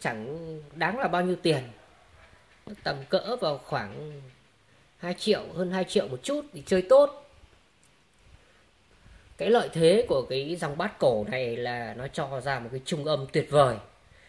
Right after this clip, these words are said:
Tiếng nó cực kỳ ngọt ngào. Nó không,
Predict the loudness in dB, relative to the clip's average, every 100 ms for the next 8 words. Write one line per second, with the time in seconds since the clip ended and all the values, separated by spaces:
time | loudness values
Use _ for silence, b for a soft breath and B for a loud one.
0 | b -10 -6 -4 -4 0 0 2 2 4
1 | 2 2 2 2 -6 -20 _ _ _ _
2 | _ _ _ _ b b b _ -14 -6
3 | -4 -4 -4 -2 -2 -2 -2 -4